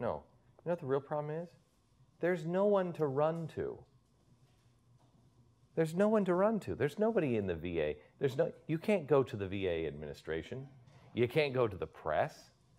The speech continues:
You can't go to Congress. You can't go to your, you can't go to your C O. You can't go to anybody because there's, there's no alternative for you, and everybody's in on the game.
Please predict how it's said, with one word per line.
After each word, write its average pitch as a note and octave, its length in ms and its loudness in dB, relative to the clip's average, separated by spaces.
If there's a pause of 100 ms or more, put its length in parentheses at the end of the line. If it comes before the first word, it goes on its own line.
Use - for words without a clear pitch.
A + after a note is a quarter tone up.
(360)
You A#2+ 120 0
can't D3 260 0
go A2 280 2
to E2 420 -8
Congress. F#2 840 -2 (600)
You A2+ 140 -2
can't D3 240 2
go C3 160 4
to A2+ 160 -4
your, G2+ 320 0
you G2 100 -6
can't C3 200 -2
go C3 100 2
to A2 80 0
your F#2+ 140 -2
C F#2 420 -4
O. F#2+ 260 2
You D#3 140 -6
can't G3 200 -6
go G3+ 100 4
to F#3 120 2
anybody G#3+ 580 0 (1080)
because D3+ 580 4 (320)
there's, D3 300 2
there's D3 300 2
no F#3 200 8
alternative E3 800 2 (200)
for - 180 -4
you, E2+ 320 -6 (540)
and B2 240 0
everybody's C#3 840 6
in B2 180 4
on A2+ 140 2
the A2+ 80 -2
game. A2 480 -6